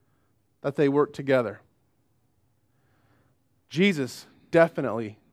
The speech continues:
caused controversy. Jesus definitely created a scenario where strange bedfellows work together. And what my conviction is, is that really, if we heed these past, this word,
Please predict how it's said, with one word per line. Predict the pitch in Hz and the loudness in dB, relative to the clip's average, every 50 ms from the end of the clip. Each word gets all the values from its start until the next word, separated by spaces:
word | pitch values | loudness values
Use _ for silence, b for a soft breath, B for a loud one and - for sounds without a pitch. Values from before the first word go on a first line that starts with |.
| _ _ | _ _
caused | - - 143 123 117 - | -4 -2 -2 -2 -2 -6
controversy. | - - 143 123 120 117 - 104 101 98 90 - - 101 101 - _ _ _ _ _ _ _ _ _ _ _ _ _ _ _ _ _ _ _ _ _ | -10 -10 -8 -8 -10 -10 -14 -18 -18 -18 -20 -20 -20 -20 -20 -20 _ _ _ _ _ _ _ _ _ _ _ _ _ _ _ _ _ _ _ _ _
Jesus | - 135 135 139 139 123 | -12 -10 -8 -8 -8 -6
definitely | 123 117 156 175 185 180 - 180 156 117 113 131 123 | 0 4 6 6 6 4 2 -4 -4 -4 -4 -6 -6
created | - - - - 147 143 143 143 | -8 -8 -6 -2 -2 0 0 0
a | 143 135 | -2 -4
scenario | - - - 135 135 139 147 147 139 127 120 110 110 | -4 -4 -4 -2 0 2 2 2 2 2 0 -2 -6
where | 110 117 127 117 113 | -8 -10 -10 -10 -10
strange | 104 - - - 151 147 147 143 127 117 | -10 -10 -6 -4 -4 -2 -2 -4 -4 -2
bedfellows | 113 143 147 143 139 - 135 123 117 110 104 104 101 - - - _ _ _ _ _ _ _ _ | 0 2 2 2 0 -2 -2 -2 -2 -2 -6 -8 -10 -16 -20 -20 _ _ _ _ _ _ _ _
work | - 127 123 - - | -10 -10 -10 -10 -12
together. | - 113 127 127 127 113 104 107 - _ _ _ _ _ _ b b b b b b b b b b b b | -10 -4 -2 -2 -2 -2 -6 -12 -18 _ _ _ _ _ _ b b b b b b b b b b b b
And | b 185 185 185 180 | b 6 6 8 6
what | 180 - | 6 6
my | 180 202 240 294 320 | 8 10 12 12 12
conviction | - - 277 233 214 220 220 - - 220 196 | 10 8 6 8 8 6 6 4 2 2 4
is, | 175 160 156 156 160 156 - - _ _ _ _ _ _ _ _ _ _ _ _ _ _ _ _ - | 6 6 6 6 6 2 -2 -18 _ _ _ _ _ _ _ _ _ _ _ _ _ _ _ _ -4
is | 175 165 | 2 6
that | 185 214 190 156 | 6 6 6 6
really, | 175 170 196 233 277 277 226 196 180 | 2 0 2 2 4 4 4 4 2
if | 185 - | 0 -2
we | 208 202 190 | -2 -4 -2
heed | 139 - 247 277 269 196 | 0 2 2 2 2 2
these | 160 156 156 143 143 - | 0 -2 -4 -4 -6 -10
past, | - - 196 170 165 165 - 160 | -4 0 2 2 2 2 -2 -10
this | 165 151 - | -12 -10 -6
word, | 165 170 185 175 151 131 123 | -2 0 2 2 2 0 -2